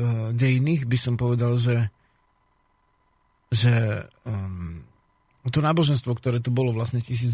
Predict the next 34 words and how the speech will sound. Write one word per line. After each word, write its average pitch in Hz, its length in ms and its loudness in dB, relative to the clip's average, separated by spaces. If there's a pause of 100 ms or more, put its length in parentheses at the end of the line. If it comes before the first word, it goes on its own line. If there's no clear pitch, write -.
rokov, 123 400 0 (960)
to 113 80 0
monoteistické, 120 960 0 (800)
tak 131 160 -4
ako 135 160 -2
keby 139 240 0
odlúčila 151 400 0
človeka 135 420 -2
od 123 160 -2
prírody. 113 460 -2 (880)
Hej, 131 240 2
že 117 80 -4
prírodné 131 320 2
veci 131 240 0
sú 113 240 -4
ako 101 160 -10
zlé, 123 400 0
v 117 160 -6
podstate, 113 560 -6 (400)
mm, 95 220 -12 (420)
pohlavné 135 480 2
veci 123 160 -4
sú 123 160 -4
zlé, 120 280 2 (200)
hej. 117 140 0 (880)
To 131 80 0
je 120 80 4
zjednodušenie, 123 560 4
samozrejme, 117 480 0
nie 104 160 -2
som 107 160 -4
teológ, 117 400 -2
takže, 113 320 -4 (640)
ale 127 320 2